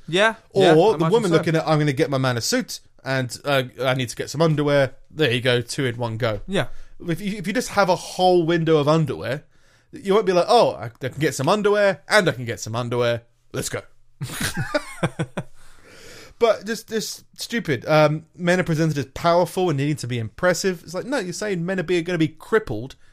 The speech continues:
Speaker 2: if you wear this underwear.
Speaker 1: Yeah.
Speaker 2: Like, it's not, <laughs> it's not even impressive. "Oh, yeah, but he's wearing a watch. It's gotta be huge." "I don't have a problem with people choosing to wear whatever they want to wear. I just feel like the juxtaposition is what's grossly,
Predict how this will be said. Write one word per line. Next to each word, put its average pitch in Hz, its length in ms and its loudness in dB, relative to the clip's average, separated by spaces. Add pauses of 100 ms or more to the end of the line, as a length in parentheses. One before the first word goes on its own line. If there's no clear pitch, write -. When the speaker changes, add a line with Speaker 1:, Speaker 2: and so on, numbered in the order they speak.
(120)
Speaker 2:
if - 180 -12
you 160 100 0
wear 127 360 2
this 165 180 -2
underwear. 175 420 -4 (320)
Speaker 1:
Yeah. 143 280 0 (160)
Speaker 2:
Like, 185 100 -6
it's 208 180 -2
not, 240 120 0
<laughs> - 40 0
it's - 440 0
not 285 280 4
even 254 200 0
impressive. 220 420 0
"Oh, 214 140 4
yeah, 180 160 2
but 147 100 -2
he's 131 100 -6
wearing 147 240 4
a 117 40 -6
watch. 139 420 -2 (460)
It's - 80 -18
gotta 147 200 0
be 110 120 -12
huge." 120 320 -6 (360)
"I 151 120 -2
don't 254 180 2
have 240 100 4
a 220 80 2
problem 151 400 0
with 143 140 -6
people 175 240 -2
choosing 131 440 0
to 135 100 -8
wear 143 160 0
whatever 160 320 0
they 151 80 4
want 143 220 -2
to 139 100 -6
wear. 127 400 2
I - 20 -8
just 135 160 -10
feel 160 200 -2
like 139 140 0
the 131 80 -8
juxtaposition 139 800 -4
is 117 100 -6
what's 123 180 -6
grossly, 165 760 -2